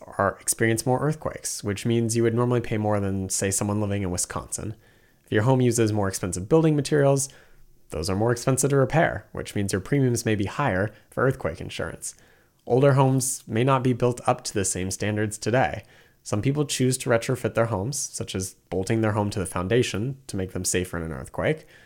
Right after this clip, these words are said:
Some insurance companies won't offer earthquake insurance if your home is not bolted to the foundation, which means you may have limited coverage options if you have an older home that is not retrofitted.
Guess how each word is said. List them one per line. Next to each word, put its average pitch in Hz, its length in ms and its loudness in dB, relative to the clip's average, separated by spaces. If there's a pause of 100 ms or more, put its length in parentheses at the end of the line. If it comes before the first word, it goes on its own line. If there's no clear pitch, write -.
(720)
Some 165 240 4
insurance 156 400 4
companies 127 340 2
won't 123 220 0
offer 110 380 4
earthquake 80 340 -6
insurance 82 420 -4
if - 100 -8
your 90 120 -6
home 85 160 -4
is 87 100 -6
not 78 180 -4
bolted 76 340 -6
to 80 80 -10
the 78 40 -6
foundation, 80 560 -8
which 90 200 -6
means 107 280 2 (360)
you 127 120 2
may 147 140 6
have 139 240 4
limited 120 320 4
coverage 117 360 2
options 87 440 -2
if - 100 -6
you 80 120 -4
have 120 200 4
an 104 60 0
older 95 220 0
home 92 200 -2
that 78 160 -6
is 82 200 -10
not 104 240 -2
retrofitted. 104 760 -4